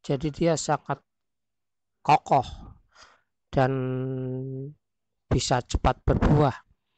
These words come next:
karena akar mencari sari makanannya lebih banyak.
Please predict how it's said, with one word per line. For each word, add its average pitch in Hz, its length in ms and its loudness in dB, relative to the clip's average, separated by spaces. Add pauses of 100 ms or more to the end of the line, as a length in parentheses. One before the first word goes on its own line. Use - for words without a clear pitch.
(260)
karena 139 880 -4
akar 147 720 -2 (1300)
mencari 139 640 2
sari 139 320 2
makanannya 135 920 0
lebih 139 160 2
banyak. 131 380 2